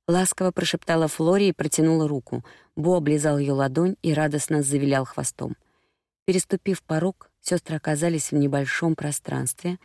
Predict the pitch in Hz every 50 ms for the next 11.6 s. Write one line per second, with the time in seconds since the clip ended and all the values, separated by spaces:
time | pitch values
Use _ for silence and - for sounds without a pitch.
0 | _ _ _ _ _ _ _ _ 165 156 - - 180 190 170 180 170 160 151 156
1 | 156 143 - 160 151 - 165 156 147 135 117 - 127 135 131 131 - _ _ _
2 | _ _ _ _ _ _ _ - 156 147 170 190 190 - - - 220 220 214 185
3 | 151 151 156 151 147 151 160 165 170 160 - - - - - 143 131 127 - -
4 | - _ _ _ _ _ _ - 160 156 175 185 175 165 - - - 156 156 160
5 | 160 160 156 147 147 - _ _ _ _ - 165 156 - - 160 151 143 143 143
6 | 135 131 123 131 165 180 175 - - 147 135 127 123 - - 143 139 - - -
7 | 165 151 147 147 - - - - 147 139 143 160 175 180 - - - _ _ _
8 | _ _ _ _ _ _ _ _ _ _ - 190 190 190 190 - 185 185 180 165
9 | 156 135 123 120 120 117 123 - _ _ _ _ _ _ _ _ _ _ _ _
10 | _ _ _ _ _ _ - 170 - - 185 175 160 151 147 - - 156 143 143
11 | 147 190 226 220 - - 151 135 131 123 123